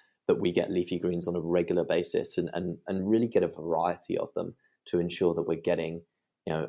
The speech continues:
a really sufficient amount of iron and calcium in our diets and magnesium as well. Um, and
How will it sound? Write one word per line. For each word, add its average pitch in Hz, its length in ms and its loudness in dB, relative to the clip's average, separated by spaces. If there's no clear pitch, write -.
a - 40 -8
really 90 440 0
sufficient - 460 -4
amount 82 200 -6
of - 180 -10
iron 92 280 2
and 87 180 -12
calcium 80 540 -4
in 78 60 -4
our 78 200 -6
diets 80 380 0
and 82 120 -8
magnesium 82 600 -4
as 76 180 -6
well. 104 400 6
Um, 85 440 6
and 85 280 -4